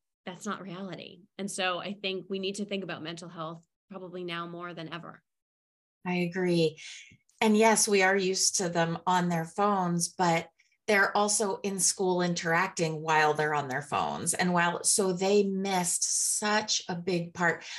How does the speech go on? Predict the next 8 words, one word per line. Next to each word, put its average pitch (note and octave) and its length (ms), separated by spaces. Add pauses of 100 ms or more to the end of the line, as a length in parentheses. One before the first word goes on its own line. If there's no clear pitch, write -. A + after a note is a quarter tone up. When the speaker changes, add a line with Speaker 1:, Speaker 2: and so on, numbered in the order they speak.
(160)
Speaker 2:
I G3 60
have G#3 180
three A3+ 260
children D3+ 460
who D#3 640 (340)
now E3 460
they're D3+ 300
twenty D#3+ 720